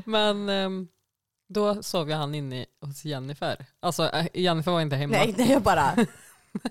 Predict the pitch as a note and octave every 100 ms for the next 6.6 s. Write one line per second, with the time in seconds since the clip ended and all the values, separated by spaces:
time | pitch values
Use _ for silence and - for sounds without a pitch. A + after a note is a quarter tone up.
0 | A#3+ C#4 C4+ C4+ C4+ G#3 G#3 G3+ - G3+
1 | F#3+ F#3 F3+ F3 D#3 D3+ C3+ C3+ - E3
2 | D3+ F3 E3+ E3+ E3 E3 E3+ B2+ B2+ -
3 | _ _ _ _ - - _ _ _ F#3
4 | F3+ D#3+ E3+ D#3+ - G#3 C3+ - - G#3
5 | _ _ - F3+ F#3 D#3+ D#3 D3+ E3 -
6 | C3+ C3+ C#3 E3+ A#2+